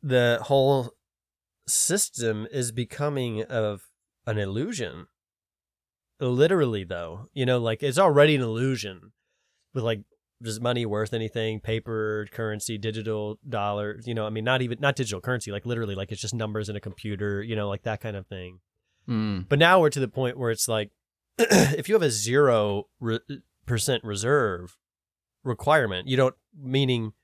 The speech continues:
Speaker 1: you don't have to have, it, like, I'm, let me see if I get this right. You don't have to have any money
Speaker 2: Yeah.
Speaker 1: to lend money.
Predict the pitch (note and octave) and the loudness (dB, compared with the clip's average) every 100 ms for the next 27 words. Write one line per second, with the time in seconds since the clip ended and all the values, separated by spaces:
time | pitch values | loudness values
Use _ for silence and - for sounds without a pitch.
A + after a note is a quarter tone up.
0 | _ _ _ _ - C#3+ F3 C#3+ D3 C#3 | _ _ _ _ -6 0 2 2 0 0
1 | - C3 A#2+ A#2 A#2 A2 G#2 G2 _ _ | -2 -4 -2 0 0 0 -4 -12 _ _
2 | _ - - _ - B2+ _ _ _ _ | _ -10 -10 _ -10 -10 _ _ _ _
3 | - A#2+ A2+ - C3 C#3 C3 - - C3 | -6 -4 -4 -2 0 0 -2 -6 -6 -2
4 | B2 A#2 G#2+ A#2 A2 - _ _ _ _ | -2 -2 -2 0 0 -4 _ _ _ _
5 | _ C#3+ F3+ F3+ C#3+ C3 A#2 G#2+ _ _ | _ -2 0 2 2 2 2 -2 _ _
6 | _ _ _ _ _ _ _ _ _ _ | _ _ _ _ _ _ _ _ _ _
7 | - G#3+ C#4 B2 F2 F2 - - _ _ | -2 0 0 -2 -4 -10 -20 -20 _ _
8 | _ _ _ _ _ - - D#3 C#3+ B2+ | _ _ _ _ _ -20 -6 0 2 2
9 | A#2+ A#2 G2+ F#2 G2 G2+ | 2 -2 -4 -8 -10 -20